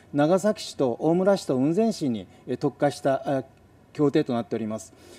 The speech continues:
えー、従いまして、長崎藩、長崎につきましては、すでに撮影班が専属として、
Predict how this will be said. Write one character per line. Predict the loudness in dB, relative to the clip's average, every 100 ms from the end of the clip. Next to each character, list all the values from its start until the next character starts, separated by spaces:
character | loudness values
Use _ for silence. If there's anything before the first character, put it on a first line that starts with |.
| -10
え | -2 -2
ー、 |
従 | 2 4
い | 4
ま | 0
し | 0
て、 |
長 | 2 2 4
崎 | 2 2 2 2
藩、 | 2 2 0 -2
長 | 0 2
崎 | 4 2
に | -2
つ | -4
き | -4
ま | -4
し | -2
て | -2
は、 | -2 -6 -14
す | -2 4
で | 4
に | 2
撮 | -2 0 2
影 | 2 0
班 | -2 -2
が | -2 -4 -4
専 | 0 2
属 | 4 2
と | 0
し | 0
て、 | 0 0